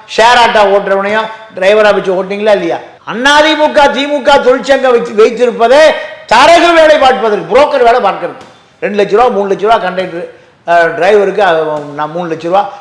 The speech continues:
கொடுத்தா, அண்ணா தி மு க ஆட்சியில் அண்ணா தி மு க, அஹ், ஆள் கொடுக்குறவன் பூரா டிரைவர் ஆயிடுவான்.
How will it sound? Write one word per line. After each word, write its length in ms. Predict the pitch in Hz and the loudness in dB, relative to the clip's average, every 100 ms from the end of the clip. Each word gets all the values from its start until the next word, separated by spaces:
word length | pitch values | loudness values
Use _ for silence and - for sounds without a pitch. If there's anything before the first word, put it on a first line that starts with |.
| - | -14
கொடுத்தா, 340 | 208 214 240 277 285 - - | -12 -6 2 2 2 -4 -10
அண்ணா 240 | 214 240 | -4 0
தி 100 | 220 | 0
மு 100 | 208 | 2
க 80 | 208 | 2
ஆட்சியில் 360 | 190 196 196 220 | 2 2 2 0
அண்ணா 220 | 190 208 | 0 0
தி 80 | 202 | -2
மு 100 | 185 | 0
க, 240 | 190 - - - | 0 0 -4 -12
அஹ், 40 | 170 | -4
ஆள் 340 | 170 160 196 | 0 2 2
கொடுக்குறவன் 480 | 185 185 180 175 170 | 0 -4 -2 -2 -2
பூரா 160 | 185 208 | -4 -2
டிரைவர் 320 | 170 170 160 | 0 0 2
ஆயிடுவான். 300 | 143 131 | 0 -4